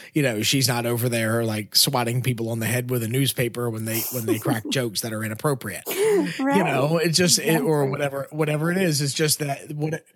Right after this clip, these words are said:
Speaker 1: whatever those things are that we're used to seeing when they're not there, you don't, I mean, it's, it's, v-, I mean, it's completely cliche, but the whole, you don't m-,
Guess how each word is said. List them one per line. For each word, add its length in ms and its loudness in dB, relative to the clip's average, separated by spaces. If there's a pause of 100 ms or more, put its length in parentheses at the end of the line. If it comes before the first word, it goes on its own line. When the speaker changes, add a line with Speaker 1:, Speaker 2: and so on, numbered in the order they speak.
(140)
Speaker 1:
whatever 360 2
those 340 2
things 480 0
are 380 2
that 160 -2
we're 140 -2
used 300 2
to 80 2
seeing 420 2
when 180 -4
they're 160 -2
not 240 -4
there, 340 0
you 140 0
don't, 220 0 (500)
I 20 -10
mean, 160 -2
it's, 320 2
it's, 160 0
v-, 140 2 (100)
I 80 0
mean, 220 0
it's 200 2
completely 540 -2
cliche, 640 2
but 360 0
the 340 -4
whole, 440 0 (360)
you 100 0
don't 300 0
m-, 200 -6